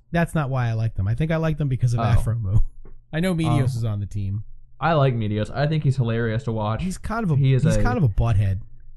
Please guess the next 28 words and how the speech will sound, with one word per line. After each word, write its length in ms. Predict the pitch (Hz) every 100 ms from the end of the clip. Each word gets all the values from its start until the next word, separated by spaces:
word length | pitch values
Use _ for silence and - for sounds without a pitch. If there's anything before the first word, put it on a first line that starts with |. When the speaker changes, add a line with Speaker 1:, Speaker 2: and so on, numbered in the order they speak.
| -
Speaker 2:
He's 140 | - 120
a 40 |
clown. 400 | - 127 127 98 - -
Speaker 1:
He's 400 | 180 185 165 160
a 80 | 151
bit 180 | 180
of 60 | 190
a 60 | 180
clown 340 | - 147 135
fiesta, 560 | - 110 101 - 87 92 -
Speaker 2:
Yeah. 120 | 82
Speaker 1:
to 80 | 127
bring 220 | 127 127
back 240 | 120 113
an 80 | 120
Speaker 2:
You 40 |
Speaker 1:
old 60 | 113
Speaker 2:
put 80 | 180
a 60 |
bigger 260 | 139 135 127
mouth 320 | 117 117 123
on 160 | 110 101
him 160 | 101 104
and 140 | 101
you 60 | 104
get 180 | 107 87
Meteos' 480 | 107 104 98 104
ego. 380 | 104 98 92 -